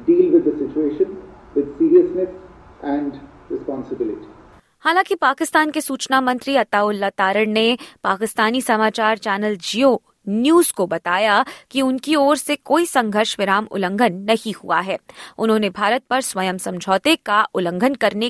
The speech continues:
Speaker 2: का आरोप लगाया है। दोनों पक्षों द्वारा उल्लंघनों के आरोप के बावजूद संघर्ष विराम अभी भी लागू प्रतीत होता है, जिससे दोनों परमाणु संपन्न देशों के बीच दशकों में पहली बार हुए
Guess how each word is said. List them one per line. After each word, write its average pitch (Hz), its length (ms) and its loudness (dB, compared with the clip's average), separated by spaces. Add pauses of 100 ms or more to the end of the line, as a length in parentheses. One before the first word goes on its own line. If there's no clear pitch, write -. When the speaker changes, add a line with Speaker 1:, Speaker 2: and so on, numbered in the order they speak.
Speaker 2:
का 185 80 -2
आरोप 254 520 -2
लगाया 165 300 -2
है। 202 160 -8 (540)
दोनों 370 300 -2
पक्षों 339 340 0
द्वारा 302 320 0
उल्लंघनों 220 580 0
के 214 180 -4
आरोप 190 460 0
के 185 80 -8
बावजूद 180 540 0 (280)
संघर्ष 247 580 2
विराम 208 440 0
अभी 226 280 0
भी 180 180 -6
लागू 185 320 -2
प्रतीत 170 440 -8
होता 170 200 -2
है, 175 180 -6 (380)
जिससे 185 300 -4
दोनों 196 400 -2
परमाणु 185 520 -2
संपन्न 214 560 -2
देशों 180 320 -4
के 180 180 -10
बीच 214 360 -4 (300)
दशकों 311 500 0
में 202 260 -2
पहली 214 400 -2
बार 208 360 -2
हुए 190 180 -2